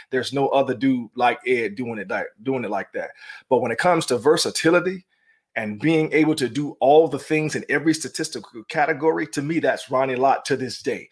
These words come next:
He's the only safety. Think about this. He's the only safety that's in the Hall of Fame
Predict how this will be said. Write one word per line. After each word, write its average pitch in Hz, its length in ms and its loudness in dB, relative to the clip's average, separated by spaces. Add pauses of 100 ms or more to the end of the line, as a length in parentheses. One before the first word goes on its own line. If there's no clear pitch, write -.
(180)
He's 139 180 -4
the 113 180 -4
only 175 320 4
safety. 190 440 2
Think 180 200 -2
about 127 300 2
this. 98 100 -6
He's 156 140 -2
the 110 100 -4
only 156 240 -2
safety 127 460 -6
that's 101 160 -10
in 117 60 -8
the 110 60 -6
Hall 127 200 2
of - 60 -10
Fame 101 300 -10